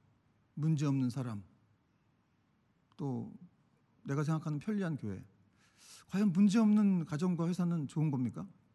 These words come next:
내가 그렇게 판단을 내리고 있는 거잖아요. 그렇죠? 어려움 없고 편리함만 있고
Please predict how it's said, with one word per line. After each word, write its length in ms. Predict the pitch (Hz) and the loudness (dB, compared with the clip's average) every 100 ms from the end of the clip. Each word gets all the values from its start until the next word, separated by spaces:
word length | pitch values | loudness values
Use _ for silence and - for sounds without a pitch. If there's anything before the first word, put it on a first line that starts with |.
| _ _ _ _ _ _ _ _ _ _ _ _ _ _ _ _ _ _ - | _ _ _ _ _ _ _ _ _ _ _ _ _ _ _ _ _ _ -4
내가 200 | 190 233 | 2 2
그렇게 180 | 220 | 2
판단을 360 | 214 269 254 233 | 0 2 4 2
내리고 240 | 156 185 | 2 0
있는 140 | 147 156 | 0 -2
거잖아요. 300 | 143 110 - - _ _ _ _ _ _ _ _ _ _ _ _ _ | -4 -8 -12 -18 _ _ _ _ _ _ _ _ _ _ _ _ _
그렇죠? 160 | 180 190 _ _ _ _ _ | -18 -18 _ _ _ _ _
어려움 280 | 180 220 214 | 0 4 4
없고 480 | 147 120 147 107 - _ _ _ _ _ | 2 -4 -6 -8 -10 _ _ _ _ _
편리함만 520 | - 247 233 208 175 139 | -2 0 2 2 0 -4
있고 300 | - 104 | -6 -10